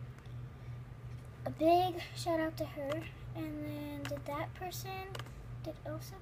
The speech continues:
Kitty give me? Nope, just those ones. So yeah. Yeah,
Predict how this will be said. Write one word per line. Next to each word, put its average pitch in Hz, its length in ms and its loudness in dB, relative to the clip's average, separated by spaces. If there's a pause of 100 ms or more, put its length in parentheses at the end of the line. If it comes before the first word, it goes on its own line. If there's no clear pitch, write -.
Kitty - 220 -6 (1600)
give - 280 -8
me? - 160 -4 (1500)
Nope, 415 260 2
just - 280 -4
those 330 240 4
ones. 339 340 -4 (680)
So 339 80 -2
yeah. 294 180 2 (4000)
Yeah, 285 200 2